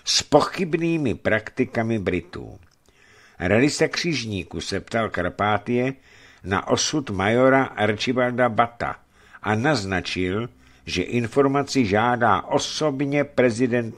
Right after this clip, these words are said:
Taft. Z Karpátie však nebylo potvrzeno ani přijetí dotazu, ani nepřišla odpověď. Důvod tohoto postupu nebyl nikdy jednoznačně vysvětlen.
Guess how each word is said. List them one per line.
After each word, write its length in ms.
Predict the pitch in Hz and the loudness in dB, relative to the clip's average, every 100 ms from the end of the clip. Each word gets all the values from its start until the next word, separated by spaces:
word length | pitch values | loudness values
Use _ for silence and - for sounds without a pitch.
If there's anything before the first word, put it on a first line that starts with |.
| - | -2
Taft. 260 | 73 - - _ | -2 -2 -12 _
Z 140 | - | -6
Karpátie 760 | - 92 92 113 123 110 131 127 | 2 4 4 2 2 2 0 0
však 300 | - 107 98 | 0 -2 -2
nebylo 460 | 107 110 107 95 | -2 0 2 0
potvrzeno 800 | - 90 87 98 87 113 117 139 - _ - _ | -2 -6 -2 -2 0 -2 -2 -4 -8 _ -20 _
ani 400 | 139 160 170 170 | 2 2 2 0
přijetí 580 | 143 - 151 147 139 147 | 0 -4 -2 -4 -2 -2
dotazu, 760 | 107 90 92 92 76 90 104 139 _ - - - | 0 0 0 -4 -2 -4 -4 -8 _ -20 -20 -2
ani 240 | 127 135 | 0 2
nepřišla 540 | 147 143 - 139 135 117 | 2 0 -2 -4 -2 -2
odpověď. 640 | 117 - 87 73 71 64 - | -4 -6 -6 -6 -8 -12 -14
Důvod 640 | 98 135 247 196 107 85 - | 2 4 4 2 0 -2 -2
tohoto 400 | 117 110 - 92 | 0 2 0 -2
postupu 600 | - 117 - 135 135 131 | 0 -2 -2 -4 -2 0
nebyl 320 | 123 107 110 | 0 2 0
nikdy 340 | 110 110 113 | -2 -2 2
jednoznačně 680 | 107 104 107 92 104 - 107 | 2 2 0 -2 -4 -4 -4
vysvětlen. 760 | 98 87 - 78 - 69 64 | -4 -4 -6 -8 -10 -12 -12